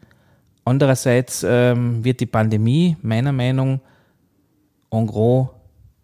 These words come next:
äh, vorangestellt, um die Preise zu erhöhen. Weil schlussendlich zahlt's dann der Konsument.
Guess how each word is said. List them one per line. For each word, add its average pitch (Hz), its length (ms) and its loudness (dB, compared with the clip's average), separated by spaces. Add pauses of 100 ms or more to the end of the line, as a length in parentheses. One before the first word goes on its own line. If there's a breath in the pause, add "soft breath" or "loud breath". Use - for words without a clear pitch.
(500)
äh, 117 260 -6
vorangestellt, 120 960 0
um 120 40 -4
die 120 60 2
Preise 110 380 -2
zu - 140 -4
erhöhen. 98 360 -2 (680)
Weil 104 160 -2
schlussendlich 131 540 0
zahlt's - 240 -2
dann 127 120 -2
der 117 80 0
Konsument. 101 640 -4